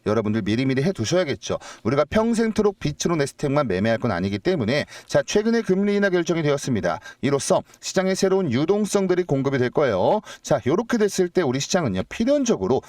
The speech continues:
다시 한번 우리 장세를 주도하는 테마가 형성됩니다. 그 다음 이 테마 안에서도 주도 종목들이 마구마구 형성이 될 건데 요런 종목들만 우리가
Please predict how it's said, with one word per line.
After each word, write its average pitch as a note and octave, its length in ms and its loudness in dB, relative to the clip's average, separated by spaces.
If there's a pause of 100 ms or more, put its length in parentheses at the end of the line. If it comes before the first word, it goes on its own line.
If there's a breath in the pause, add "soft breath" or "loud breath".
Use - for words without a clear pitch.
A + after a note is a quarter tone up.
(120)
다시 C#3 320 -2
한번 E3 320 0
우리 C3+ 160 -2
장세를 D3 580 0
주도하는 A#2+ 480 0 (240 loud breath)
테마가 G#3 600 2
형성됩니다. B2 680 -2 (220 loud breath)
그 D3 120 -2
다음 E3+ 220 2
이 D#3 100 -2
테마 G3 280 2
안에서도 B2+ 420 0 (200 soft breath)
주도 E3 380 0
종목들이 E3+ 840 0
마구마구 C#3 640 0
형성이 C#3 320 -2
될 G2 120 0
건데 F#2 380 0 (260 loud breath)
요런 A#3+ 260 2
종목들만 G#3 500 0
우리가 B2+ 400 0